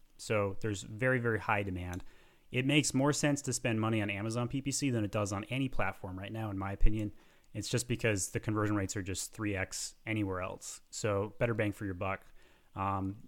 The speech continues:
you're better off having a higher A cos on Amazon as well, 'cause it helps with your keyword rankings. Whereas with your website,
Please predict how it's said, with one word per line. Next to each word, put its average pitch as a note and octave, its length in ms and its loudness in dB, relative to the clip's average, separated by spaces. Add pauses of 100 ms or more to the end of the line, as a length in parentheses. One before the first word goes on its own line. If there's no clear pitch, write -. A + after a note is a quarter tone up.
(220)
you're B2 140 -2
better C3 200 6
off A#2 160 8
having A#2 260 2
a G#2+ 60 -2
higher A2 260 0
A G#2+ 120 -4
cos A2+ 320 -4
on A#2+ 80 -2
Amazon A2 320 -2
as F#2+ 100 -4
well, A#2 360 0 (840)
'cause G#2 140 -2
it A#2+ 80 -4
helps B2 220 2
with G#2+ 80 -2
your G#2+ 80 -2
keyword A2 320 0
rankings. F#2+ 500 -4 (380)
Whereas A2 400 2
with B2 160 -4
your A2 100 -4
website, A2+ 460 2